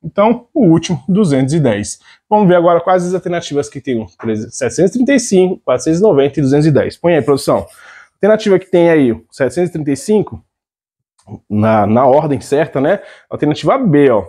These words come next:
setecentos e trinta e cinco na primeira, quatrocentos e noventa na segunda e duzentos e dez na terceira caixa. Então,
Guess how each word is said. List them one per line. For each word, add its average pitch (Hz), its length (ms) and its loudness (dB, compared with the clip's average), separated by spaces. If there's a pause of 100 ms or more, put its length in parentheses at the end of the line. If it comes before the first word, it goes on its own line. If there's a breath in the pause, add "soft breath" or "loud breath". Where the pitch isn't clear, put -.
(140)
setecentos 135 360 -8
e - 40 -16
trinta 147 160 -8
e 120 60 -4
cinco 135 180 -6
na 120 80 -6
primeira, 131 540 0 (280 loud breath)
quatrocentos 160 440 -2
e 180 40 0
noventa 123 440 0
na 107 100 -2
segunda 147 840 0 (140)
e 247 60 -4
duzentos 202 420 -2
e 214 100 0
dez 131 360 0
na 139 140 -6
terceira 123 540 -4
caixa. - 540 -12
Então, 180 360 -2